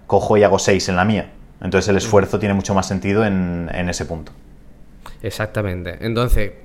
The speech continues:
Speaker 2: ¿en qué punto de facturación vistes rentable el poder darle mucha caña a la cuenta de la agencia? ¿O cuándo fue el momento?
Speaker 1: Fue ahí cuando, eh, contraté a Carla. En el momento en el
Speaker 2: Vale,
Speaker 1: que contraté
Speaker 2: cuando
Speaker 1: a
Speaker 2: contrataste.
Speaker 1: Carla, claro,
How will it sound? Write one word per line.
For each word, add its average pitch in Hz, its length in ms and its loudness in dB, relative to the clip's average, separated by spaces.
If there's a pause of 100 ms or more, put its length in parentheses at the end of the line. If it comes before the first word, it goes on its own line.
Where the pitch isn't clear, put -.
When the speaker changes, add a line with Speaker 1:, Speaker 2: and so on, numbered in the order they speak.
(140)
Speaker 2:
¿en 131 180 2
qué 131 140 4
punto 143 320 6
de 135 80 4
facturación 135 800 6 (340)
vistes 131 800 4 (140)
rentable 120 880 2
el 113 180 2
poder 110 540 4 (180)
darle 127 360 4
mucha 120 260 2
caña 95 320 0
a - 20 0
la 98 100 2
cuenta 107 260 0
de 101 60 4
la 101 60 2
agencia? 92 480 -2
¿O 104 80 -4
cuándo 120 320 2
fue 123 160 4
el 117 60 2
momento? 95 460 -2 (520)
Speaker 1:
Fue 131 260 4
ahí 135 100 6
cuando, 123 580 6
eh, 101 340 6
contraté 92 340 4
a 92 120 6
Carla. 87 260 0
En 95 80 -2
el 92 60 -2
momento 90 260 -2
en 107 40 0
el - 20 2
Speaker 2:
Vale, 113 100 4
Speaker 1:
que 104 40 2
contraté 101 260 4
Speaker 2:
cuando 104 80 2
Speaker 1:
a 107 120 4
Speaker 2:
contrataste. 110 240 4
Speaker 1:
Carla, - 480 -6
claro, 87 300 2